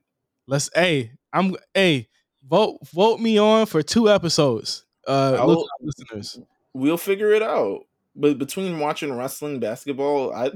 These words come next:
Speaker 2: <laughs> I have to figure out time to
Speaker 1: Fuck
Speaker 2: also watch the
Speaker 1: the
Speaker 2: anime
Speaker 1: Knicks.
Speaker 2: that'll
Speaker 1: Fuck the Knicks. <laughs>
Speaker 2: No. So that's not gonna happen. You can't even, you can't even harsh my mellow right now 'cause it's not <laughs>
Speaker 1: Fuck the
Speaker 2: we're,
Speaker 1: Knicks.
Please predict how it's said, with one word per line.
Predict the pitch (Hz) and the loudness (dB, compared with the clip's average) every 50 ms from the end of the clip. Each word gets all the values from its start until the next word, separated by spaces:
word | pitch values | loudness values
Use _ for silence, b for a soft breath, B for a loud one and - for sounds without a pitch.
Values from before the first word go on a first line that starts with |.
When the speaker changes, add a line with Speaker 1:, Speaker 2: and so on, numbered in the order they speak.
| 170 - - | -8 -12 -12
Speaker 2:
<laughs> | - - - - | -12 -14 -12 -6
I | 131 143 | -2 -2
have | 151 147 | -2 -2
to | 156 147 | -6 -10
figure | - - 156 147 139 143 | -8 -6 -4 -2 -2 -2
out | 143 135 123 | -2 -2 -4
time | - 147 143 147 143 139 127 | -6 -6 -4 -4 -4 -4 -4
to | |
Speaker 1:
Fuck | 107 143 | 0 0
Speaker 2:
also | - - - 123 | 0 0 0 -2
watch | 123 120 120 120 - - | -4 -4 -6 -6 -8 -10
the | 127 104 | -8 -6
Speaker 1:
the | 110 | -4
Speaker 2:
anime | 120 202 226 220 | 0 0 0 0
Speaker 1:
Knicks. | 233 - 311 330 | 2 2 2 2
Speaker 2:
that'll | 339 302 262 208 220 - - _ _ _ _ _ _ _ | 4 2 2 0 -2 -6 -12 _ _ _ _ _ _ _
Speaker 1:
Fuck | - 262 285 294 285 - - | 2 4 4 4 2 2 2
the | 247 240 226 | 2 2 2
Knicks. | 240 262 269 254 202 196 _ - - - - 440 | 4 4 4 4 4 2 _ -6 -6 -6 -8 -10
<laughs> | - - - - - - - - - - - 855 - - - - _ _ _ _ _ _ _ _ _ _ - | -16 -20 -20 -20 -18 -16 -16 -14 -12 -12 -14 -12 -12 -12 -12 -12 _ _ _ _ _ _ _ _ _ _ -16
Speaker 2:
No. | 101 90 82 78 80 107 - _ _ _ _ _ _ _ _ _ _ _ | -14 -14 -14 -14 -14 -16 -20 _ _ _ _ _ _ _ _ _ _ _
So | - - 254 220 | -10 -8 -6 -4
that's | 214 - - - | -4 -4 -4 -6
not | 233 92 - | -8 -12 -12
gonna | - 87 82 | -12 -14 -16
happen. | 85 80 80 - - - 90 110 117 117 | -14 -14 -14 -16 -16 -18 -18 -20 -16 -12
You | - 139 139 | -10 -10 -6
can't | - 165 143 | -2 -2 -2
even, | 139 131 127 123 117 110 107 | -2 -2 -4 -8 -10 -10 -10
you | 135 147 | -10 -8
can't | - 156 135 139 | -6 -4 -4 -4
even | 131 117 110 | -4 -6 -8
harsh | 117 117 120 117 - | -8 -6 -8 -8 -8
my | 113 101 | -8 -8
mellow | 101 101 98 123 127 101 87 | -8 -6 -6 -6 -4 -4 -6
right | 80 73 64 - | -6 -8 -8 -10
now | 67 64 62 65 90 | -12 -14 -14 -14 -12
'cause | - 101 85 - | -10 -10 -12 -12
it's | 113 - - | -14 -16 -10
not | 110 107 92 85 - | -8 -6 -6 -6 -8
<laughs> | 139 - - - _ _ _ - | -10 -14 -16 -20 _ _ _ -16
Speaker 1:
Fuck | 143 - | -12 -8
the | - 156 - - - - - - - 554 539 - - 226 226 220 220 | -8 -10 -8 -8 -10 -10 -8 -4 -2 -2 -2 -2 -2 0 2 2 4
Speaker 2:
we're, | 247 254 269 254 | 6 6 6 6
Speaker 1:
Knicks. | - - _ - | 4 2 _ -18